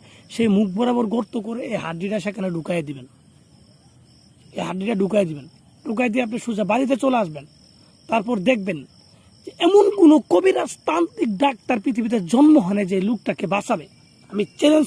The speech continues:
করি বললাম, আপনারা যদি নিজেরা করতে পারেন তো করবেন,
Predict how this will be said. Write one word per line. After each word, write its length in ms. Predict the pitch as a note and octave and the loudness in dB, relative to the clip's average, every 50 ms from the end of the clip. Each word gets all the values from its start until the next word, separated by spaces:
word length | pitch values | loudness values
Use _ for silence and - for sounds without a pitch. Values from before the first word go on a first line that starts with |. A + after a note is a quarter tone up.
| - - | 0 -2
করি 140 | - C#4 C4+ | -2 0 0
বললাম, 320 | A3 A3 A#3 A#3+ B3 B3 | 0 -2 -4 -4 -4 -4
আপনারা 240 | A#3+ A3 A#3 B3+ A#3 | -4 -6 -6 -8 -6
যদি 180 | G3+ A#3 G#3+ A#3 | -6 -6 -4 0
নিজেরা 400 | G#3+ A3+ B3+ A3+ C#4+ B3+ A#3 G#3+ - | 2 2 2 2 2 0 -2 -4 -4
করতে 320 | - D#4+ C#4+ - - E4+ D#4 | -6 -6 -6 -2 -2 -2 0
পারেন 240 | C4+ A#3 G3+ F3+ - - - - _ _ _ | 0 0 -2 -2 -6 -10 -18 -20 _ _ _
তো 80 | - - | -12 -8
করবেন, 440 | - - D4 D4 C#4+ A3+ B3+ C#4 | -2 0 2 2 2 2 0 -2